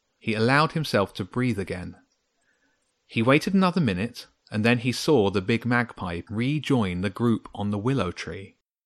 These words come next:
The birds then took to the sky and flew north over the park, possibly in the direction of the hill fort.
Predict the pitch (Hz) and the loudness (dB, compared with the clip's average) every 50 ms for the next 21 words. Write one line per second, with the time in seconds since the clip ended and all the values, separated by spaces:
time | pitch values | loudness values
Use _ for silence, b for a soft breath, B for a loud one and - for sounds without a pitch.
0 | _ _ _ _ _ _ _ _ _ _ _ _ _ - 117 98 110 131 131 131 | _ _ _ _ _ _ _ _ _ _ _ _ _ -4 -2 2 4 6 6 6
1 | 131 127 - - 117 107 104 - - 160 143 - - 135 113 120 - - - 117 | 4 2 0 0 0 0 0 0 0 0 0 0 -2 -6 -6 -6 -4 -2 -2 0
2 | 101 90 87 90 - 98 101 - - 127 110 104 110 120 127 117 98 92 95 - | 0 0 -2 -4 -6 -8 -8 -6 -2 0 0 2 2 4 4 4 4 2 -2 -4
3 | - - 101 107 107 98 107 98 101 - 120 107 95 92 - - - - _ _ | -8 -6 -4 -4 -2 -2 -2 -4 -4 -4 -4 -2 -2 -4 -4 -8 -14 -20 _ _
4 | _ - - - - 180 - - - 123 104 98 90 92 92 82 92 101 101 95 | _ -20 -10 -6 -4 -4 -4 -2 -2 -2 -2 -2 -4 -6 -6 -6 -6 -6 -4 -4
5 | 95 107 101 101 107 127 131 - - - - 95 87 - 101 92 - - 123 127 | -2 0 0 2 2 0 -2 -4 -6 -6 -6 -6 -4 -4 -6 -8 -6 -4 -2 0
6 | 117 101 - - 85 80 78 - - - - | -2 -2 -4 -6 -8 -8 -8 -8 -12 -18 -20